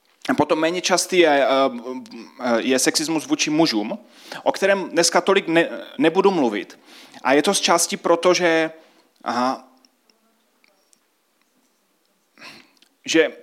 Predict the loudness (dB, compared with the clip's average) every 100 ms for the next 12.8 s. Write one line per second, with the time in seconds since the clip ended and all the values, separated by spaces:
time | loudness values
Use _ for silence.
0 | _ _ _ -6 -2 -2 -2 -6 _ -20
1 | _ -4 -2 -2 2 2 2 0 0 0
2 | 0 0 0 -4 -6 -12 -16 -20 -8 -6
3 | -6 -10 -18 _ 0 0 0 0 2 0
4 | -2 -12 -8 -4 -2 -2 -4 -6 -4 -2
5 | 0 0 0 2 2 4 2 0 -2 0
6 | -2 -6 -4 -4 -6 -14 _ _ _ _
7 | -10 -4 -2 -4 -8 -16 _ _ _ -18
8 | -16 -4 -2 -2 -2 -2 0 2 2 0
9 | -2 -2 -2 0 0 0 0 0 -2 -14
10 | _ _ _ _ -20 -12 -4 -2 -2 -4
11 | -2 2 2 2 -2 0 0 0 0 0
12 | 0 -2 -4 -4 -2 -2 0 -2